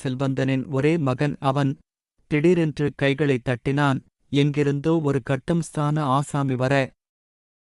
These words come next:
அவனிடம், "இந்த குதிரையை அடக்கு" என்று கூற, அவன் சில வினாடிகளில் குதிரையை அடக்கிவிட, அவன் துணையுடன் இளவரசியை குதிரை மீது ஏற்றிக்கொண்டவன்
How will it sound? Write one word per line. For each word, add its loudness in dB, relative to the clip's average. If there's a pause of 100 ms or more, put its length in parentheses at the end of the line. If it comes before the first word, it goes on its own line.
(240)
அவனிடம், 0 (400)
"இந்த 0
குதிரையை 0
அடக்கு" -4
என்று -2
கூற, 0 (360)
அவன் 0
சில -2
வினாடிகளில் 0
குதிரையை 0
அடக்கிவிட, -2 (420)
அவன் 0
துணையுடன் -2
இளவரசியை -2
குதிரை 0
மீது -2
ஏற்றிக்கொண்டவன் -4